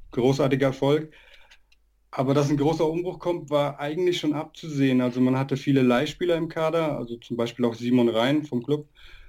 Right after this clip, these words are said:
Und, ähm, und dass einige Spieler gehen werden, wie Fabio Kaufmann, hat sich frühzeitig abgezeichnet. Dann kurz nach Saisonstart ist mit Luca Pfeiffer noch der Torjäger gewechselt zu einem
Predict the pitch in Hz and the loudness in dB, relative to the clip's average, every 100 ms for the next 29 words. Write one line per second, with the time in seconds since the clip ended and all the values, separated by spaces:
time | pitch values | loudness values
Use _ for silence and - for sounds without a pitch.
0 | - - _ _ - 135 123 123 123 120 | -20 -20 _ _ -10 -2 2 4 4 2
1 | 127 135 120 123 123 123 120 - _ _ | -2 -2 4 6 6 6 2 -4 _ _
2 | _ 143 127 131 131 139 139 - 151 139 | _ -4 -2 -2 0 0 0 -2 0 0
3 | - 139 160 151 147 147 135 135 123 135 | 0 -2 0 0 2 2 0 -4 -10 -8
4 | 131 139 139 139 139 147 139 135 135 127 | -6 -6 -4 -4 -4 -2 -2 -2 -6 -12
5 | 120 - - - 135 139 139 135 131 120 | -12 -16 -20 -14 -8 -8 -4 -2 -2 -4
6 | 123 - - - 127 123 127 117 117 113 | -8 -16 -12 -2 -2 0 -4 -4 -4 -2
7 | 117 117 110 _ - - - _ - 135 | 0 -2 -4 _ -20 -20 -20 _ -2 0
8 | 135 139 131 120 127 127 135 127 123 123 | 2 0 0 2 2 2 0 -2 -2 -2
9 | 127 131 123 127 123 131 135 127 120 135 | -2 -2 -4 0 -2 0 -4 -4 -4 -2
10 | 135 139 135 131 135 - 139 131 131 - | 0 0 0 -2 -4 -2 -2 -2 -6 -20
11 | _ - 120 117 113 107 | _ -2 2 2 0 -4